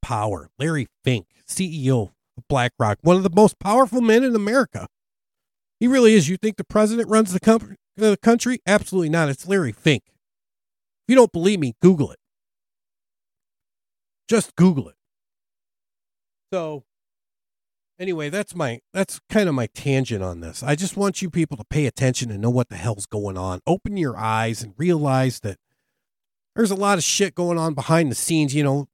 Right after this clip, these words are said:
with, with, you know, again, Trumpster getting smoked for eighty-some million dollars when she was only seeking twenty million. If you don't think that was a sham, I don't know what is. You know, maybe you're one of those people that leaves the grocery cart laying around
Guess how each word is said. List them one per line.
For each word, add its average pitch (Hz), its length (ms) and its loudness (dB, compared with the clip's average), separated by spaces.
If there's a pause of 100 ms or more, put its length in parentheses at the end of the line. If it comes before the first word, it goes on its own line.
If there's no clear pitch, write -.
with, 139 100 -10 (100)
with, 151 200 -10 (500)
you 147 120 -8
know, 92 180 -14
again, 160 320 -4
Trumpster 151 640 -6
getting 147 180 -6
smoked - 560 -2
for 123 280 -8
eighty-some 147 560 -4
million 147 280 -4
dollars 139 440 -2
when 127 100 -6
she - 140 -8
was 123 120 -8
only 135 200 -4
seeking 127 400 -8
twenty 131 380 -4
million. 117 500 -2 (160)
If 170 300 -6
you 277 100 2
don't 277 240 6
think 226 180 2
that 208 180 -2
was 165 140 -12
a 127 80 -10
sham, 170 580 -2 (1300)
I 214 120 -2
don't 214 120 2
know 175 80 2
what 139 260 -2
is. 104 380 -10 (380)
You 160 100 -4
know, 156 180 -4
maybe 190 260 0
you're 190 120 -6
one 180 220 -2
of 165 60 -4
those 165 180 -2
people 160 300 2
that 120 100 -6
leaves 139 240 -4
the 110 80 -8
grocery 135 520 -2
cart 110 320 -8
laying 110 220 -6
around 104 460 -6